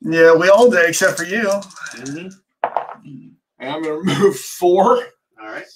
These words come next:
Speaker 3: So one, two, three.
Speaker 1: You can move diagonally. One, two.
Speaker 3: Oh, one, two, three, four.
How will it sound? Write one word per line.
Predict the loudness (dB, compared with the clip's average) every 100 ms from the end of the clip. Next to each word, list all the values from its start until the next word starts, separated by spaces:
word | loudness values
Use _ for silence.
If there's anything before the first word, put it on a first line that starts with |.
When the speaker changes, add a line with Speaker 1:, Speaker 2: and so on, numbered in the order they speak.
| _ _ _ _
Speaker 3:
So | _ -12 -6 -4 -4 -8
one, | -8 -2 0 0 -6 -10 _ _ _ _ _ -14
two, | -4 -4 -4
three. | -4 -2 0 0 -2 -10
Speaker 1:
You | -16
can | -14
move | -10 -12
diagonally. | -12 -16 -14 -14 -16 -18 -20 -20 -20 _ _
One, | -8 -8 -6
two. | -8 -12 -14 _ _
Speaker 3:
Oh, | -6 -6 -6 _
one, | 0 0 2
two, | 2 4 2 -4 _ _ _ -20 -20 _ _ _ -18
three, | -6 -4 -4
four. | -8 -10 -10